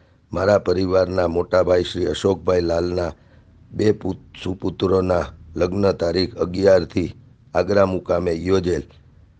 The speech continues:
જે પણ આ તકે અમે મોકૂફ રાખેલ છે. આથી ફરીને શહેરીજનોને વિનંતી કે જયપુર આવેલા લોકો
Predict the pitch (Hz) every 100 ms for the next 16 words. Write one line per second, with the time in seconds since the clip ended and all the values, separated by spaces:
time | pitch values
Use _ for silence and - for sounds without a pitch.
0 | - 95 107 - 104 85 - - - -
1 | - - 92 95 92 90 92 87 - _
2 | - 92 95 80 92 - 98 - 85 85
3 | - 87 82 - 92 - _ _ _ _
4 | _ - 98 - 95 73 _ _ _ -
5 | 101 117 113 95 101 92 98 98 90 92
6 | 92 90 85 - _ _ 80 95 101 92
7 | 92 90 - _ _ _ _ - 90 -
8 | _ _ - 90 - 110 98 95 92 92
9 | 87 92 - 110